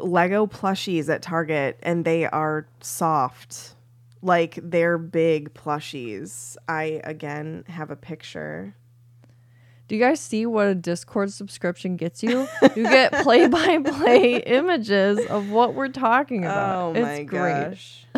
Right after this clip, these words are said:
Speaker 1: Um,
Speaker 2: <laughs>
Speaker 1: yeah. Why? This is terrible. I'm sorry.
Speaker 2: We stayed up pretty late that night. I was prepping.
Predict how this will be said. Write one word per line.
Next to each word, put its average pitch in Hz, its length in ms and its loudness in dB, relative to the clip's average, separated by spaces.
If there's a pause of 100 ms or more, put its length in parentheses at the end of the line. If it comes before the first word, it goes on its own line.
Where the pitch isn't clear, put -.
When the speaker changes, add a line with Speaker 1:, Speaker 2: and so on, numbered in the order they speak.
(140)
Speaker 1:
Um, 151 840 0
Speaker 2:
<laughs> - 840 -20
Speaker 1:
yeah. 151 540 -10 (840)
Why? 220 800 -18 (2000)
This - 180 -20
is 180 120 -20
terrible. - 440 -18
I'm 196 120 -18
sorry. - 400 -20 (920)
Speaker 2:
We 208 760 -4 (340)
stayed 185 420 -4
up 196 220 -2 (1040)
pretty 262 220 -6
late 208 240 -2
that 175 180 -2
night. 160 340 -6 (880)
I 185 220 -2
was 202 200 -4
prepping. 185 840 -4